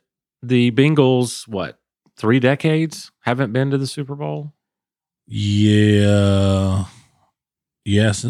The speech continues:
Speaker 2: Well, since the eighties, yeah.
Speaker 1: So, yeah, it's been it's been, like, thirty years.
Speaker 2: Yeah.
Speaker 1: And they're,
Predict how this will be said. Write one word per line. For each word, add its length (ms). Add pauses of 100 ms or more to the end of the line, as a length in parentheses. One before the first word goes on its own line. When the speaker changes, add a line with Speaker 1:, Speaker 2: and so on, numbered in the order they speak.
Speaker 2:
Well, 180
since 240
the 120
eighties, 320
yeah. 160 (260)
Speaker 1:
So, 380
yeah, 300
it's 160
been 340 (240)
it's 100
been, 180
like, 200
thirty 240
years. 420
Speaker 2:
Yeah. 240 (260)
Speaker 1:
And 140
they're, 260